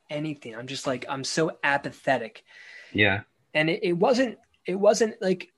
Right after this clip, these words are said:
Speaker 1: in, in Florida, like, it, we were able to snap out of it. And, uh, or, like, I, I, I, I think of it as, like,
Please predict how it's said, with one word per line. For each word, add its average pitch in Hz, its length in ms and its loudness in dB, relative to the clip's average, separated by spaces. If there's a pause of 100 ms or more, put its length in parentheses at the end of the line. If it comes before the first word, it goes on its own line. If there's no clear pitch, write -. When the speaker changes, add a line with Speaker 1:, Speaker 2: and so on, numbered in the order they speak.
(140)
Speaker 1:
in, 170 160 0
in 175 200 -4
Florida, 214 420 4
like, 190 180 4
it, 196 220 0
we 185 100 2
were 185 100 2
able 190 300 6
to 160 80 2
snap 147 400 2
out 135 220 6
of 151 100 0
it. 160 220 -2 (400)
And, 135 200 -2
uh, 131 120 2
or, 160 180 2
like, 151 220 6
I, 165 160 2 (100)
I, 165 160 4 (120)
I, 156 220 4 (140)
I 143 160 2
think 143 220 0
of 139 100 4
it 135 40 4
as, 127 260 4
like, 123 320 0